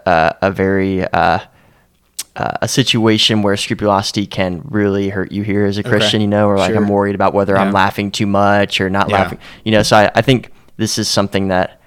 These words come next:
Speaker 1: we need to be careful about over scrutinizing too
Speaker 2: Sure.
Speaker 1: much, you know. Uh,
Speaker 2: Sure.
Speaker 1: but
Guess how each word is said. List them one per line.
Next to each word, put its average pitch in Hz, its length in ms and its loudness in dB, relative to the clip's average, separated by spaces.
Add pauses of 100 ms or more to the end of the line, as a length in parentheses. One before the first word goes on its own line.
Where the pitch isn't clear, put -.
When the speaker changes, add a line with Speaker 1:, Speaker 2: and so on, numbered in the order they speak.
(100)
Speaker 1:
we 104 80 -2
need 104 140 0
to - 60 -6
be 98 120 -4
careful 98 380 2
about 90 380 2
over 95 260 -2
scrutinizing 92 760 -2
too 98 120 -2
Speaker 2:
Sure. 95 160 0
Speaker 1:
much, 95 240 -4
you 107 80 -2
know. 92 280 -2
Uh, 98 180 4
Speaker 2:
Sure. - 140 -12 (180)
Speaker 1:
but 139 280 6